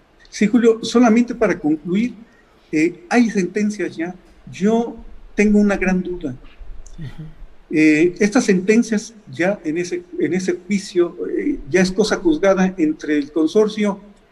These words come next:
Speaker 1: y el gobierno de la ciudad. ¿Se pueden reabrir para este asunto? Y hubo treinta funcionarios que fueron acusados administrativa, penal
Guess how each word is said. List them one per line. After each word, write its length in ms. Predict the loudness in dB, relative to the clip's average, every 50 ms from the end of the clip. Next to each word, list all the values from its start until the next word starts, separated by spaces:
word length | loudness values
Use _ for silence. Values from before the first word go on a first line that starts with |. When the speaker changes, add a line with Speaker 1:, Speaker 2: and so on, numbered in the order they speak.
| _ _ _ _ _ _ _
Speaker 1:
y 320 | -6 -4 -2 -2 2 2 2
el 100 | 2 2
gobierno 400 | 0 0 0 0 0 0 -2 -4
de 60 | -4
la 80 | -4 -4
ciudad. 300 | -6 -6 -6 -6 -6 -6 -10 -18 _ _ _
¿Se 140 | _ -10 -2
pueden 320 | 0 2 2 2 2 0
reabrir 400 | 0 0 0 0 -2 -8 -8 -10
para 260 | -8 -8 -6 -4 -4
este 240 | -4 -6 -6 -8 -10
asunto? 460 | -8 -6 -4 -4 -4 -4 -4 -6 -6 -8 -14 -20 _ _ _ _ _
Y 340 | 2 2 2 2 2 -4 -12 -20 _ _ _ 0
hubo 260 | 2 2 2 2 2
treinta 400 | 2 4 4 4 4 4 2 0
funcionarios 680 | 2 0 0 0 0 0 0 0 0 0 0 -2 -4 -4
que 100 | -6 -6
fueron 280 | -2 -2 -2 0 -2 -2
acusados 500 | -4 -6 -6 -4 -2 -2 -2 -2 -2 -4
administrativa, 760 | -6 -6 -6 -6 -8 -8 -8 -10 -8 -4 0 2 2 0 2
penal 480 | 0 -2 0 2 0 -2 -2 -4 -8